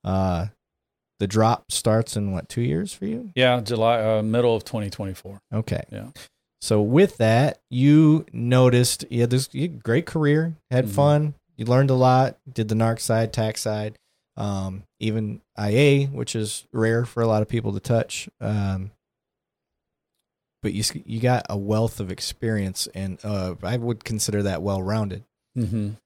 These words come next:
Speaker 1: So you can start to notice gaps in policing and what, what's lacking, what we're doing right, what we're doing wrong, all that stuff. So you, you do that and you come up with this mentoring idea.
Speaker 2: Mm-hmm.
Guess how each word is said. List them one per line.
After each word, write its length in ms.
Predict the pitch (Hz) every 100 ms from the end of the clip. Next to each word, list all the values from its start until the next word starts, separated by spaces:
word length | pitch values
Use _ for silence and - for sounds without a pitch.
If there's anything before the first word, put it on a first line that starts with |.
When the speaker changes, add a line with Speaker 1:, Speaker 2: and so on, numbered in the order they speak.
| _
Speaker 1:
So 140 | - 113
you 140 | 117
can 140 | 120 110
start 340 | - 131 -
to 320 | - 107 101 -
notice 320 | 107 117 104
gaps 680 | - 107 90 - - - - _ _ _ _
in 100 | 107
policing 540 | 98 110 98 92 - 107 _ _ _ _ _
and 260 | 101 95 95
what, 220 | 101 92 _ _ -
what's 240 | 101 -
lacking, 500 | 104 110 110 110 107
what 140 | 98 -
we're 80 |
doing 320 | 98 101 90 90
right, 340 | 98 101 -
what 140 | -
we're 60 | 95
doing 300 | - 87 85
wrong, 400 | 90 98 95 92
all 180 | 76 90
that 180 | 87 -
stuff. 360 | - - - _ _ -
So 120 | -
you, 260 | 104 110 110 _ _ _ _
you 140 | 104
do 200 | 107 151
that 220 | 131 110 90
and 80 | 101
you 80 |
come 280 | 104 - 113
up 120 | 95 -
with 140 | 87
this 200 | - 92 -
mentoring 540 | 110 107 104 92 90
idea. 420 | 85 87 - 110 _ 117
Speaker 2:
Mm-hmm. 340 | 110 107 107